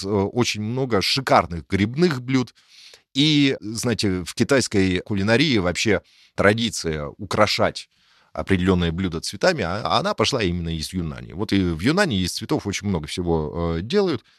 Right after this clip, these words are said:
Моё любимое — это пирожки с лепестками роз. Замечательные, вкусные. В общем, то есть там туда можно съездить и для, ради так называемого гастрономического туризма,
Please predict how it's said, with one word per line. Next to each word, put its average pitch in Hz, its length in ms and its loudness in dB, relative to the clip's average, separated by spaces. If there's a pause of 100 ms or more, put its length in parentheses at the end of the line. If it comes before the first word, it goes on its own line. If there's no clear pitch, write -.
(300)
Моё 110 280 4
любимое — 131 600 2
это 92 360 2
пирожки 101 640 2
с - 140 -4
лепестками 92 480 -4
роз. 71 300 -8 (400)
Замечательные, 131 800 0
вкусные. 117 500 -2 (300)
В 202 60 0
общем, 170 200 2
то 147 80 4
есть 131 140 4
там 113 200 2 (220)
туда 175 220 2
можно 123 260 -2
съездить 110 460 -4
и 143 180 2
для, 107 240 6
ради 98 440 2 (120)
так - 160 -2
называемого 98 640 0
гастрономического 160 880 0
туризма, 131 540 0